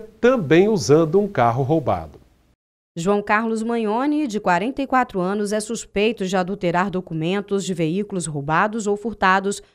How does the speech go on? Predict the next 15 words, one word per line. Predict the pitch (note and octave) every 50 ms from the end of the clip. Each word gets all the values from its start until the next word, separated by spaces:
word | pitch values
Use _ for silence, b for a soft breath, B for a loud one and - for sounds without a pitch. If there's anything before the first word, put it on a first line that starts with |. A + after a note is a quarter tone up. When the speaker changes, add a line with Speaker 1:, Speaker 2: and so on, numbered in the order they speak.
| b _
Speaker 2:
nos | - G#3 G#3
estados | G3 F#3 F#3 - - F#3 F#3 F#3+ F#3+ F3+ F#3 F#3 E3
de | E3 F3
São | E3 - G3 F#3+
Paulo | - - F#3 F#3 F#3+ F#3 F#3+
e | G3
Rio | F3+ F#3+ F#3+
de | E3+ E3+ F#3
Janeiro | F3+ G#3 G3 F#3 E3+ E3+ F#3 G3+ F3+ E3 b b b b b -
para | G#3 A3+ A#3+
vendê-los | A3+ C4+ C4 A3+ F#3 G3 G#3+ A3+ A3 A3+ A3 - - -
aqui | A3+ A3+ - A3+ A3
no | G#3+
Espírito | G#3+ - - A#3 G3+ A3+ A3 A3+ A3+
Santo. | - - F#3+ F3+ F3+ F3+ F3 - D#3+